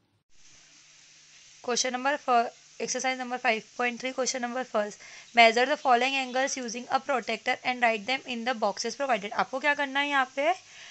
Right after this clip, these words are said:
ये जो एंगल्स हैं इनको मेजर करके आपको यहाँ पर बॉक्स में लिखना है। अब मेजर किससे करते हैं, आपको प्रोट्रैक्टर का यूज़ करना पड़ेगा, ये होता है प्रोट्रैक्टर। अब पहले आप इसमें देखिए, इसमें दो लाइन है, ये ज़ीरो से ऐसे जा रहा है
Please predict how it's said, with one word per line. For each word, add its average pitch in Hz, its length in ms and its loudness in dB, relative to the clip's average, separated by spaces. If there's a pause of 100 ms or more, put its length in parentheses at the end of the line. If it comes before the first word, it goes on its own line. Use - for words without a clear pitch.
(320)
ये 262 80 0
जो 269 100 0
एंगल्स 262 460 0
हैं 233 100 -2
इनको 214 300 -4
मेजर 262 340 0
करके 269 380 -2
आपको 262 320 -2
यहाँ 254 180 -2
पर 254 180 -2
बॉक्स 226 320 -2
में 277 120 -4
लिखना 254 260 -6
है। 202 120 -6 (280)
अब 254 80 0
मेजर 254 300 2
किससे 285 280 -4
करते 269 260 -4
हैं, 269 60 8
आपको 269 220 0
प्रोट्रैक्टर 226 440 0
का 208 100 0
यूज़ 202 220 -2
करना 190 180 -6
पड़ेगा, 208 260 -8
ये 226 120 0
होता 226 240 0
है 330 140 0 (160)
प्रोट्रैक्टर। 202 420 -4 (560)
अब 247 100 4
पहले 262 260 4
आप 269 120 6
इसमें 269 240 -6
देखिए, 262 220 -2
इसमें 277 240 -2
दो 247 100 2
लाइन 214 180 2
है, 240 140 -4
ये 240 120 -4
ज़ीरो 233 360 -2
से 277 160 4
ऐसे 247 440 0
जा 254 160 6
रहा 269 140 4
है 349 180 2